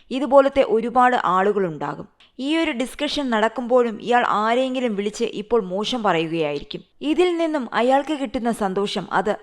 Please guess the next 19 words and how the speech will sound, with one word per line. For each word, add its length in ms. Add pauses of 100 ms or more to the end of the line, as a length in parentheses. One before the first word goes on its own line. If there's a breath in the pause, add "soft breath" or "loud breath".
മെന്റൽ 380
ഡിസോർഡർ 440 (160)
തന്നെയാണ്. 580 (140)
ഇതിന് 280 (140)
പ്രതിവിധിയൊന്നുമില്ല. 1000 (160)
പിന്നെ 320 (140)
നമ്മുടെ 240
മനസമാധാനത്തിന് 960
വേണ്ടി 480
കേസ് 280
ഫയൽ 280
ചെയ്യുന്നു. 420 (400)
പിന്നെ 260
ഒരു 120
കൗതുകം, 600
ആരാണിങ്ങനെ 800
ചെയ്യുന്നതെന്നറിയാൻ 960 (160)
ആര്യ 480
വീഡിയോയിലൂടെ 640